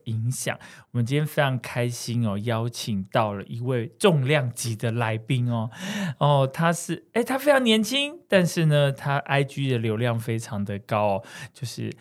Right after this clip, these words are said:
也，我们称呼他是奶酪膏药师，还是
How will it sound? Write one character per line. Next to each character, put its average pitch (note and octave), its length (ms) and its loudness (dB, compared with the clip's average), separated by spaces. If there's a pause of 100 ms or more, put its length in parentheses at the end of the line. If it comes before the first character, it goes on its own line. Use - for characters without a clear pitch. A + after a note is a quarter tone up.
(340)
也， G#2+ 460 0 (100)
我 - 40 -8
们 A#2 220 -2
称 D3+ 320 -2
呼 D3+ 120 -2
他 C3+ 240 -2
是 B2+ 540 -2
奶 A#2+ 340 4
酪 C3+ 300 4
膏 A#2+ 240 2
药 G#2+ 220 -2
师， - 340 -14 (140)
还 - 160 -2
是 D3 200 0